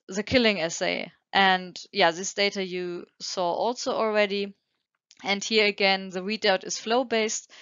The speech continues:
meaning that you detect the viable and the dead target cells, and then you can, uh, calculate the specific lysis and look at how well the N K cells really kill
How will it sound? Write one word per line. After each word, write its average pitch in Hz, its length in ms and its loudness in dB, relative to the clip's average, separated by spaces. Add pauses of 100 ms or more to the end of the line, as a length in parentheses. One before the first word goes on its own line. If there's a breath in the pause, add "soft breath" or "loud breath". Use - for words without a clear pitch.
(340 loud breath)
meaning 208 280 0
that 185 240 0
you 190 60 0
detect 196 440 0
the 185 80 -4
viable 180 420 0
and 165 140 -2
the 180 100 -10
dead - 220 -4
target 190 360 -2
cells, 180 460 -6 (440 loud breath)
and 196 180 -2
then 180 160 0
you 180 100 -6
can, 165 480 -6 (240)
uh, 185 160 -4
calculate 175 580 0
the - 120 -12
specific - 540 -10
lysis 196 720 0 (640 soft breath)
and 165 580 -6
look 185 260 -8
at 170 160 -4
how 196 280 4
well 180 320 -2
the 175 120 -8
N 170 160 -8
K 175 200 -10
cells 180 400 -8
really 170 240 -10
kill 165 420 -12